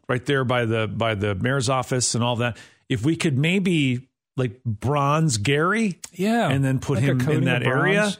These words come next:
Speaker 1: something.
Speaker 2: Mm-hmm.
Speaker 1: There's the guy who's got the rifle, not the doughboy.
Speaker 2: That's,
Speaker 1: The,
Speaker 2: uh,
Speaker 1: the
Speaker 2: John, that's John Montgomery.
Speaker 1: Yeah,
Speaker 2: That's
Speaker 1: good
Speaker 2: the
Speaker 1: old, good old Johnny Montgomery.
Speaker 2: Yeah.
Speaker 1: You could put a bronzed Gary next to Johnny Montgomery there.
Speaker 2: Yeah,
Speaker 1: You
Speaker 2: yeah.
Speaker 1: know?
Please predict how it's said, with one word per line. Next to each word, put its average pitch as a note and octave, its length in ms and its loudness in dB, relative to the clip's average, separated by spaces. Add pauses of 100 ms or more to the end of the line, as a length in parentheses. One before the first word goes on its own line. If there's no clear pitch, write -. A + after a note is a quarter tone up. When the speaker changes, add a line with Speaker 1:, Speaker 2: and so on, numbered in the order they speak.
Speaker 1:
something. G#3 560 0
Speaker 2:
Mm-hmm. D#3 360 0 (120)
Speaker 1:
There's G3+ 220 2
the G3 100 0
guy G3+ 300 2
who's G3+ 160 2
got G3 200 0
the E3+ 80 2
rifle, D#3+ 420 2
not D3+ 220 0
the G3 80 2
doughboy. C#3+ 760 2 (240)
Speaker 2:
That's, A#2+ 180 2
Speaker 1:
The, B2 60 4
Speaker 2:
uh, G#2 120 0
Speaker 1:
the B2+ 80 2
Speaker 2:
John, C3+ 280 0
that's A#2+ 200 -4
John E3+ 220 0
Montgomery. B2 560 -2
Speaker 1:
Yeah, D3+ 140 2
Speaker 2:
That's A#2 100 -2
Speaker 1:
good F#3+ 120 4
Speaker 2:
the A3 40 4
Speaker 1:
old, E3+ 300 0
good F#3+ 120 2
old F#3+ 160 2
Johnny F#3 280 2
Montgomery. D#3+ 720 2 (120)
Speaker 2:
Yeah. A#2+ 180 0
Speaker 1:
You F#3 80 2
could G#3 180 -2
put E3 500 0
a E3 60 0
bronzed C#3+ 520 0
Gary D3 380 2
next A2+ 280 -2
to A#2+ 60 -2
Johnny A2+ 320 0
Montgomery A2 540 -2
there. E2 180 -4
Speaker 2:
Yeah, G#3 440 0
Speaker 1:
You B2 120 -2
Speaker 2:
yeah. G2 60 2
Speaker 1:
know? G#2+ 280 -2